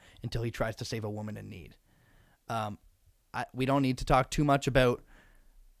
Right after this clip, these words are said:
this movie because I don't think we have much anticipation for it yet, but the early buzz for this one from film festivals and from folks I know who have seen it, uh, are that it's absolutely amazing and one of the, the movies to look out for, for this year.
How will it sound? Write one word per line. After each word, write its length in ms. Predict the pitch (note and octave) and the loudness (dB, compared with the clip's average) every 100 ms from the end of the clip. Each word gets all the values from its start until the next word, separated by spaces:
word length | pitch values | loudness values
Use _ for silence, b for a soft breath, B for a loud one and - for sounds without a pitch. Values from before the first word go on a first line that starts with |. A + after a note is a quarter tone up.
| _ | _
this 340 | - A#2 C3+ - | -8 -2 0 2
movie 280 | C3+ C3+ C3 | 2 2 2
because 220 | A#2+ A#2 | -2 -4
I 40 | |
don't 160 | A#2 A#2+ | -4 -2
think 120 | B2 | -2
we 100 | A#2 | -2
have 120 | A#2 | -2
much 240 | G#2+ A2+ - | 0 -2 -2
anticipation 640 | A2 - - - A#2+ D#3 | 0 0 0 -2 0 -2
for 220 | D3 E3 | 0 2
it 80 | E3 | 2
yet, 260 | D3+ D#3 - | 0 -2 6
but 220 | - - - | 6 4 -6
the 200 | A#2+ - | -6 -4
early 300 | B2+ B2 A#2 | 2 2 4
buzz 360 | G#2 - F2+ F2+ | 6 6 4 -8
for 160 | - | -10
this 180 | - - | -10 -10
one 220 | - - - | -12 -14 -10
from 340 | - A2 G#2 | -4 -4 -6
film 260 | - B2 A#2+ | -2 0 2
festivals 520 | A2+ G#2+ A#2 A2 A2 | 0 -2 -4 -6 -6
and 120 | G#2+ | -8
from 140 | A#2 G#2+ | -8 -4
folks 260 | A#2+ A2+ | -4 -2
I 60 | A2+ | -4
know 160 | A2 G#2 | -6 -6
who 80 | |
have 120 | G#2+ G2+ | -6 -6
seen 260 | - G#2+ | -8 -10
it, 140 | F2+ - b b b b b | -12 -16 b b b b b
uh, 160 | A#2 G#2+ | -6 -4
are 140 | G2 A#2 | -4 -2
that 180 | A2 | -2
it's 120 | G#2+ G#2+ | -4 -4
absolutely 680 | A2 G2+ G#2+ G#2 - F#2+ - | -6 -6 -8 -8 -10 -12 -8
amazing 440 | G#2+ G#2 - - | -8 -6 -8 -10
and 100 | - | -4
one 100 | B2 | -2
of 60 | B2 | 0
the, 140 | A2+ A2 _ | -2 -6 _
the 140 | C3+ B2 | 2 2
movies 300 | A2+ A2 - | 0 -4 -6
to 80 | A2+ | -6
look 160 | G#2+ | -6
out 140 | A2 G#2+ | -6 -8
for, 240 | - - | -10 -10
for 140 | - | -10
this 180 | G#2+ - | -10 -10
year. 200 | - - | -12 -14